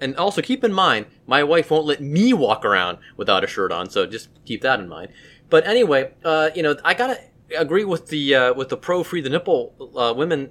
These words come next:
you know, and men who are on the side of this too, that, you know, I mean, un-, unfortunately, breasts aren't sexual organs, guys. As much as we like them, they're, they're just not.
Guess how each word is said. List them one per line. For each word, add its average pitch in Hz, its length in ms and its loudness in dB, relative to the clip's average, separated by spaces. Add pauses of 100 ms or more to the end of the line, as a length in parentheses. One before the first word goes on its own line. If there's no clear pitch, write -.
you 131 100 -2
know, 113 160 -2
and 117 240 -6
men 110 240 0
who 104 180 -12
are 101 160 -4
on 98 120 -4
the 95 100 -8
side 98 240 -2
of 92 60 -8
this 95 240 -4
too, 147 260 -2 (380)
that, 147 180 2
you 185 80 -2
know, 143 240 -2 (140)
I 131 40 -12
mean, 139 260 -8 (120)
un-, 127 160 -8 (220)
unfortunately, 185 380 -2
breasts 175 340 -4
aren't 151 180 -8
sexual 170 320 -4
organs, 113 340 0
guys. 98 280 0
As 98 60 -2
much 151 180 -4
as 160 80 -8
we 123 100 -2
like 170 220 -2
them, 95 180 -8
they're, 151 160 -2
they're - 180 -14
just - 240 -16
not. 117 520 -8